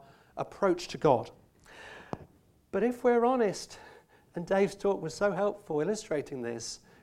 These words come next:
when we get to not looking at the outside of us, but when we look at the inside, we each know that we could do a whole lot better. We have a sham,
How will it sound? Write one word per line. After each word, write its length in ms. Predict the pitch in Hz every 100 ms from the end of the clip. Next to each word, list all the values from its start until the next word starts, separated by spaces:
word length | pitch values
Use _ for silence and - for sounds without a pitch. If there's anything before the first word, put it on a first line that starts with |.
| _
when 100 | 170
we 100 | 156
get 320 | 151 220 - -
to 520 | - 156 151 151 135 - _ _ -
not 160 | 202
looking 320 | 185 180 180 165
at 120 | 151
the 80 | 151
outside 580 | 175 196 - 170 147
of 80 | 131
us, 80 | 127
but 160 | - -
when 140 | 143
we 100 | 147 - _ _ _
look 180 | 175 175
at 120 | -
the 120 | 131
inside, 540 | 156 185 - 143 131 127
we 180 | 139
each 220 | 214 240 -
know 460 | 147 117 117 127 - _ - - _ _
that 100 | 156
we 120 | 147
could 160 | 151 143
do 160 | 143
a 40 | 131
whole 360 | - - 139
lot 280 | 131 123 - -
better. 320 | - - - _ _ _ _ _ _ _ _ _ _ - -
We 80 | 165
have 240 | 185 208
a 60 | 175
sham, 800 | - - - 202 180 139 113 110